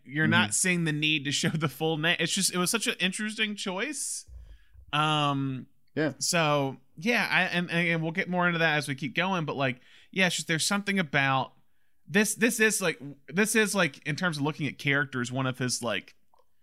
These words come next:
Speaker 1: dirtiest movies in a way. Like, the, like, the cha-,
Speaker 2: <laughs>
Speaker 1: the way the characters are, like I said earlier in the show, is that I think, I think Tony, like, really likes looking at people,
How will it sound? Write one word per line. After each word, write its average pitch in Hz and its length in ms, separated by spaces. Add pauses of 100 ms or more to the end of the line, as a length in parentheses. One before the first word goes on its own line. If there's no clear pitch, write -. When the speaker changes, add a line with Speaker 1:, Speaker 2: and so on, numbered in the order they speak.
(440)
Speaker 1:
dirtiest 135 640
movies 190 540
in 190 120
a 196 80
way. 196 280
Like, 151 220
the, 135 120 (100)
like, 151 160
the 160 140
cha-, 180 160
Speaker 2:
<laughs> 131 40
Speaker 1:
the 170 100
way 196 160
the 170 100
characters 180 580
are, 196 460
like 165 380 (840)
I 185 160
said 214 200
earlier 196 240
in 170 60
the 165 60
show, 208 260
is 175 160
that 151 160
I 143 120
think, 156 360
I 135 100
think 143 240
Tony, 147 480 (520)
like, 131 200
really 147 260
likes 135 400
looking 131 240
at - 120
people, 131 560